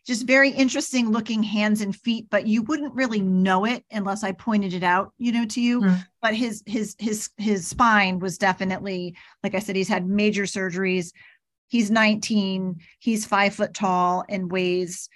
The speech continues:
Speaker 1: um, just under ninety pounds. So, um, very, very small. So things like that,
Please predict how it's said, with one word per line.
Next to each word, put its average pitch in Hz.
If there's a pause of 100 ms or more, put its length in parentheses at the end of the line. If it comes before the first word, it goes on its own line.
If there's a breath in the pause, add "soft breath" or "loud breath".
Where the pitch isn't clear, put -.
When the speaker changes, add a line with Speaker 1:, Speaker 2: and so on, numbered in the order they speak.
(340 soft breath)
Speaker 1:
um, 175 (560)
just 214
under 190
ninety 175
pounds. -
So, 175 (360 soft breath)
um, 175
very, 214
very 190
small. 175
So 196
things 214
like 202
that, 175